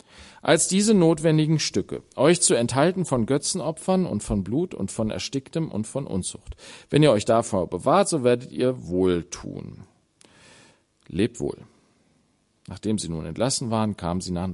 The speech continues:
Antiochia und so weiter. Das ist dieses Aposteldekret, also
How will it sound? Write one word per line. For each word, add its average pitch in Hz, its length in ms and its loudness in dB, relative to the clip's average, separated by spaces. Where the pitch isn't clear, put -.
Antiochia 82 640 -12
und - 160 -12
so 76 120 -10
weiter. - 320 -14
Das 131 180 0
ist 160 180 -2
dieses 131 380 -2
Aposteldekret, 151 1200 2
also 101 320 -2